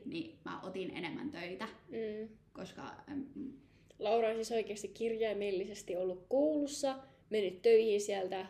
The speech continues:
Speaker 2: tullut illalla nukkuu kouluun, töihin nukkuu kouluun,
Speaker 1: Mm,
Speaker 2: töihin
Speaker 1: mulla on
Speaker 2: nukkuu.
Speaker 1: siis, no esim. maanantait ja tiistait, no maanantaisin meillä alkaa koulu siis myöhe-, myöhemmin, yli
Speaker 2: Mm.
Speaker 1: kymppiltä. Mm, sit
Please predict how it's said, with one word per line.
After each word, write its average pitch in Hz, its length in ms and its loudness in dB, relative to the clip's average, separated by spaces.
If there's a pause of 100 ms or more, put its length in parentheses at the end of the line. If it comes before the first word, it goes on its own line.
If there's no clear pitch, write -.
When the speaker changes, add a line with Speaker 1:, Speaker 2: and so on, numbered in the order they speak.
Speaker 2:
tullut 190 200 2
illalla 175 340 2
nukkuu 160 340 -6
kouluun, 254 680 8
töihin 180 400 0
nukkuu - 300 -6
kouluun, 220 340 6
Speaker 1:
Mm, - 20 4
Speaker 2:
töihin 247 360 4
Speaker 1:
mulla 285 160 8
on 302 60 4
Speaker 2:
nukkuu. 330 160 2
Speaker 1:
siis, - 180 -6
no 294 180 8
esim. 277 220 4 (360)
maanantait 254 540 2
ja 233 60 -6
tiistait, 220 360 -4 (220)
no 226 140 0
maanantaisin 240 520 2
meillä 185 220 -4
alkaa 196 280 -8
koulu 196 280 -10
siis 208 260 -14
myöhe-, 202 380 -6 (120)
myöhemmin, 247 720 -2
yli 214 160 -6
Speaker 2:
Mm. 208 60 -4
Speaker 1:
kymppiltä. 240 580 -4 (600)
Mm, 214 180 -6
sit 240 360 -8